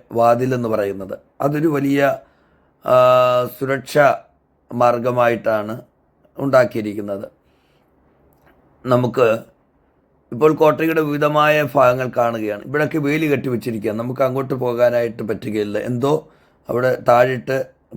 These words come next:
പൂട്ടിയിട്ടുണ്ട്. നമുക്ക് മുകളിലോട്ട് പോകാനായിട്ട് കഴിയുകയില്ല.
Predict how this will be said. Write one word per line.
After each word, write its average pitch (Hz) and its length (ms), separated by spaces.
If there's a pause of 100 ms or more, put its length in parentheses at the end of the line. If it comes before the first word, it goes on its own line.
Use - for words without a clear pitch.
പൂട്ടിയിട്ടുണ്ട്. 123 600 (240)
നമുക്ക് 131 320 (640)
മുകളിലോട്ട് 139 480
പോകാനായിട്ട് 113 640 (420)
കഴിയുകയില്ല. 104 560